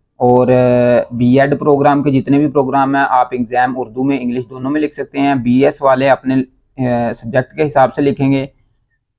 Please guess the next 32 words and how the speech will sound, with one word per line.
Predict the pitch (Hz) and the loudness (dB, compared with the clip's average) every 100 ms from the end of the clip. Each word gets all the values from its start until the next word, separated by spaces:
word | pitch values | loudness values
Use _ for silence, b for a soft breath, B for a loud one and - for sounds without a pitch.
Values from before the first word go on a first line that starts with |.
| _ _ - | _ _ 0
अ, | |
अरबी, | 123 127 - 131 131 156 | 2 4 2 0 2 0
इस्लामी | 170 151 147 135 151 | 0 -2 0 0 2
आपके | 160 151 135 | 2 0 0
जो | 147 | 0
सब्जेक्ट | 139 127 139 139 | 0 0 0 2
हैं | 151 | 0
वो | 139 139 | 4 2
उर्दू | 127 110 131 | 2 -2 0
में | 147 | 0
लिखेंगे, | 139 143 143 139 | 0 0 0 0
बाकी | 127 123 - 143 | 0 -2 -2 -8
सारे | - 131 127 | -2 2 2
English | 139 127 123 | 2 2 0
में | 139 | 0
लिखेंगे | 135 107 127 127 | -2 0 0 0
जित-, | 123 123 - | 0 -4 -6
जो | 120 120 120 | -4 0 0
भी | 127 | 0
program | 123 123 120 123 123 | -2 -4 -2 -2 0
है। | 127 | 0
अगर | - 127 | 0 -2
कोई | 127 139 | 0 0
literature | 131 - 127 147 | 0 -2 -6 -4
की | 143 143 | -6 -4
बुक | 135 - | -6 -2
आ | 135 | 0
रही | 123 139 | 2 0
है | 135 | -2
तो | 131 | -2
उसको | 127 127 - | -4 -4 -2
आपने | 127 117 - 151 | 0 0 -2 -6